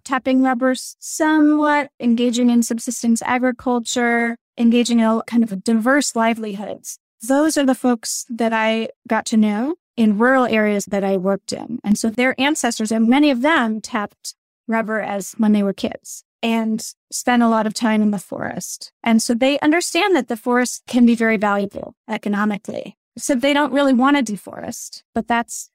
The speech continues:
the only way that they've been able to make money, really, is by clearing land. But they are open to not doing it, but they say they, you know,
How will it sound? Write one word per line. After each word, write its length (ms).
the 100
only 220
way 160
that 160
they've 180
been 140
able 360
to 540
make 240
money, 340
really, 420
is 280
by 380
clearing 360
land. 520
But 160
they 180
are 340
open 600
to 140
not 240
doing 280
it, 80
but 120
they 140
say 180
they, 240
you 120
know, 160